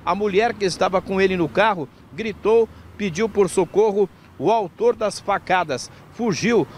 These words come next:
num veículo Gol da cor branca. O Franklin foi levado lá pro hospital da Zona Sul e não resistiu aos ferimentos. O corpo foi trazido aqui para o necrotério do Instituto Médico Legal.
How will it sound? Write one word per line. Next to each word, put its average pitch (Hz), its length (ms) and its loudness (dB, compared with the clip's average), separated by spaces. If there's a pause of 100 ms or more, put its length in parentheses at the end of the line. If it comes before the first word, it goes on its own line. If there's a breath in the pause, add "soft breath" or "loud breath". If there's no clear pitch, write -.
(140)
num 185 140 0
veículo 196 440 2
Gol 202 220 2
da 196 100 0
cor 185 220 0
branca. 165 480 0 (360 loud breath)
O 143 80 -6
Franklin 220 520 0
foi 175 160 -2
levado 208 580 0
lá 175 260 0
pro 220 140 -2
hospital 196 480 0
da 196 120 0
Zona 175 280 -2
Sul 190 260 0 (380 loud breath)
e 202 100 0
não 233 340 2
resistiu 202 580 0
aos 190 120 0
ferimentos. 175 540 0 (380)
O 123 80 -2
corpo 190 460 -2 (300)
foi 190 120 -6
trazido 190 440 -2
aqui 185 200 0
para 185 200 0
o 170 60 -2
necrotério 196 720 -2
do 175 100 -4
Instituto 165 480 -4
Médico 165 300 0
Legal. 151 340 2